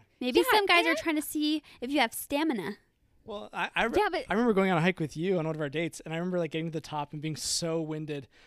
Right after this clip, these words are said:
Speaker 3: I was like,
Speaker 1: Oh.
Speaker 3: I was like, "I would really like to talk to you right now, <laughs> but I'm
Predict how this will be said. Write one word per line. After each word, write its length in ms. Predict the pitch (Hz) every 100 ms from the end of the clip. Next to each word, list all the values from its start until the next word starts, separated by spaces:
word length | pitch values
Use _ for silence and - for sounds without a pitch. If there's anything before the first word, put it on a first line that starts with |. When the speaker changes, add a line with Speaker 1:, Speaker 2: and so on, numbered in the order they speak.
| _
Speaker 3:
I 40 |
was 100 | 180
like, 120 | 196 208
Speaker 1:
Oh. 200 | 196 - -
Speaker 3:
I 40 |
was 80 | 196
like, 200 | 196 185 -
"I 100 | -
would 100 | 208
really 180 | 208 214
like 200 | 175 208
to 80 | 392
talk 260 | 370 151 -
to 80 | 165
you 80 |
right 140 | 139 135
now, 340 | 135 127 180 165 - 180 - -
<laughs> 460 | - - - -
but 140 | 165 175
I'm 180 | 180